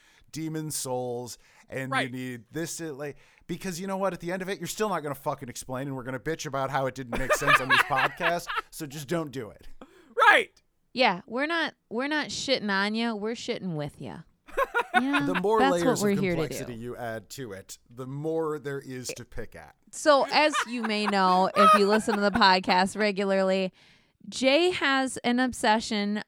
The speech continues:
Speaker 3: of making film scores better with
Speaker 2: Yeah, I do.
Speaker 3: Darude Sandstorm,
Speaker 2: I
Speaker 3: a
Speaker 2: do.
Speaker 3: la The Fan and a bunch of other movies that
Speaker 2: I do.
Speaker 3: we've watched. But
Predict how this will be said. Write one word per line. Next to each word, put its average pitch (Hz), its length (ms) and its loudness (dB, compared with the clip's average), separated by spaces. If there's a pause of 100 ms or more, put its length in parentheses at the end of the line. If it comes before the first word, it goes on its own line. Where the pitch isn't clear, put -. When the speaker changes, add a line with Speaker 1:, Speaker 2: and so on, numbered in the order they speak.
Speaker 3:
of 196 400 0 (360)
making 240 560 0
film 233 320 0
scores 226 480 0
better 180 520 0 (360)
with 202 140 6
Speaker 2:
Yeah, 220 160 6
I 131 40 -8
do. 202 60 -16
Speaker 3:
Darude 190 520 2
Sandstorm, 220 800 -2 (140)
Speaker 2:
I 180 140 2
Speaker 3:
a - 40 2
Speaker 2:
do. 180 40 0
Speaker 3:
la 175 340 2
The 185 220 -2
Fan 170 680 -2
and 165 360 -4
a 165 60 -2
bunch 185 280 0
of 185 100 -2
other 208 220 2
movies 151 460 -6
that 160 120 -4
Speaker 2:
I - 20 -6
do. - 40 -6
Speaker 3:
we've 170 200 -4
watched. 135 380 -6 (800)
But 190 160 0